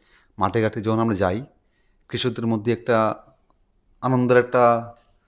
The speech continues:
আবহাওয়া স-, এসছে যে হ্যাঁ, কিছুটা হলেও দামটা এবার কমবে, সারের দাম কমবে, দুধের দাম, এইসব দাম কমবে, ট্র্যাক্টরের দাম কমবে।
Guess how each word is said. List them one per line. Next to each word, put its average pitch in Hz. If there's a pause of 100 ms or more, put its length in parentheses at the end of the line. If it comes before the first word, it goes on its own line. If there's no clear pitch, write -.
(400)
আবহাওয়া 110
স-, - (500)
এসছে 117
যে 104
হ্যাঁ, 92
কিছুটা 117
হলেও 123
দামটা 101
এবার 101
কমবে, 98 (880)
সারের 104
দাম 98
কমবে, 98 (800)
দুধের 98
দাম, 104
এইসব 104
দাম 98
কমবে, 98 (580)
ট্র্যাক্টরের 101
দাম 95
কমবে। 98